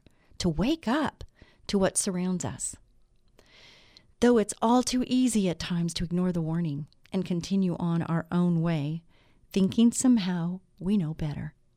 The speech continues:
or that we will be spared. Sometimes he provides us a way of escape from what's ahead. We need his wisdom to know when to stay and when to go.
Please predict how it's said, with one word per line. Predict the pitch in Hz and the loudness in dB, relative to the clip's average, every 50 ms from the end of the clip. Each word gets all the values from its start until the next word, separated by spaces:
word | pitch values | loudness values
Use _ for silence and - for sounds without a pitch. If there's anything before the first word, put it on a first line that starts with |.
| _ _ _ _ _ _ _ _ _ _ - - _ - _ _ - - | _ _ _ _ _ _ _ _ _ _ -20 -20 _ -20 _ _ -2 2
or | 240 262 262 185 156 156 190 - _ _ _ _ _ - | 4 4 6 4 4 0 -2 -6 _ _ _ _ _ -2
that | 208 190 - - | -2 -2 -2 -2
we | 170 165 180 208 226 214 - - - 196 202 _ _ _ - | -4 0 0 2 2 0 -2 -2 -4 -6 -6 _ _ _ -4
will | 185 196 | -2 0
be | 190 208 202 | 0 0 -2
spared. | - - - - 233 233 214 170 143 - - - - - - - _ _ _ _ - _ _ _ | -2 -6 -4 -4 -2 -2 -2 -4 -6 -8 -12 -20 -20 -20 -20 -20 _ _ _ _ -20 _ _ _
Sometimes | - - - - 285 320 440 - - - 160 156 - - | -10 -6 0 2 2 2 2 -2 -2 -4 -4 -4 -4 -4
he | - 165 | -6 -6
provides | - - 185 160 170 160 160 160 156 - | -2 -2 -2 0 2 2 2 2 0 2
us | 165 160 160 - - | 2 0 0 0 0
a | - | -2
way | 160 170 165 165 170 202 - - - - - - - - - - | 0 0 -2 -2 -2 -4 -6 -10 -20 -20 -20 -20 -20 -12 -2 -2
of | 170 160 | 0 2
escape | 160 - - - - 208 214 196 156 170 170 - - - - _ _ _ _ - | 2 0 0 -2 0 0 2 2 2 -2 -4 -6 -10 -18 -18 _ _ _ _ -12
from | - - 190 175 | -2 0 2 2
what's | 165 165 156 - - | 2 0 0 -2 -2
ahead. | 165 160 147 160 143 160 190 220 - _ _ _ _ _ _ _ _ _ - | -4 -4 -2 -2 -2 -2 -2 -4 -6 _ _ _ _ _ _ _ _ _ 0
We | - 214 233 | 4 6 6
need | 233 220 226 233 220 | 8 6 6 4 2
his | 214 190 180 | 2 0 2
wisdom | 170 190 214 220 - 175 160 160 170 | 2 2 2 2 0 0 0 0 -2
to | - - 190 | -2 0 2
know | 185 180 165 165 165 | 2 4 4 2 2
when | 165 151 151 156 165 160 | 0 0 0 0 0 0
to | - 226 | 0 -2
stay | 233 - - - - 165 160 143 131 156 185 - 311 - _ _ _ _ _ _ _ _ _ _ _ _ _ _ _ - | -2 -2 -6 -4 -2 -2 -2 -2 -4 -4 -4 -4 -6 -8 _ _ _ _ _ _ _ _ _ _ _ _ _ _ _ 0
and | - 208 202 190 165 | 2 2 4 4 4
when | 160 160 160 156 | 2 2 2 0
to | - - 175 165 - | -2 -2 -4 -4 -2
go. | - 165 160 151 135 131 - | 0 2 2 2 2 -2 -6